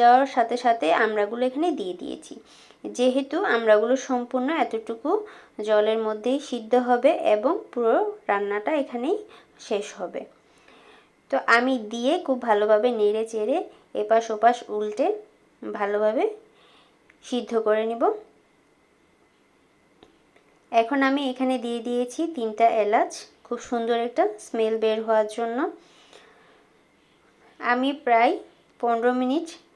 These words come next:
রান্না করার পরে আমার এখানে চিনির পরিমাণটা অনেকখানি শুকিয়ে এসেছে এবং আমড়াগুলোর কালারও চেঞ্জ হয়ে এসেছে। আর খেয়াল করলে দেখতে পাবেন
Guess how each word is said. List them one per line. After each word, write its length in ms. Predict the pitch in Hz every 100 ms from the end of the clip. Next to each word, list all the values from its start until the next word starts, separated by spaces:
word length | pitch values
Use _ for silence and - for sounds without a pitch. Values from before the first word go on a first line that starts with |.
| - 226
রান্না 300 | 220 220 226
করার 240 | 233 233 233 -
পরে 180 | 240 311 - 208
আমার 220 | 208 240 392 - _ _ -
এখানে 380 | 220 226 233 233 359 -
চিনির 320 | - 233 226 226
পরিমাণটা 480 | 233 233 240 240 254
অনেকখানি 580 | 220 220 226 240 233 262 339 - _ _ _
শুকিয়ে 460 | - 262 254 269 262
এসেছে 400 | 269 277 269 -
এবং 280 | 339 285 247 339
আমড়াগুলোর 640 | - 415 415 415 233 330
কালারও 420 | 415 226 208 240 392
চেঞ্জ 280 | 240 208 202
হয়ে 180 | - 185
এসেছে। 340 | 196 - - - - _ _ _ - - -
আর 120 | 233
খেয়াল 300 | 240 254 240
করলে 280 | 254 269 269
দেখতে 300 | 262 262 262
পাবেন 360 | 277 269 247 330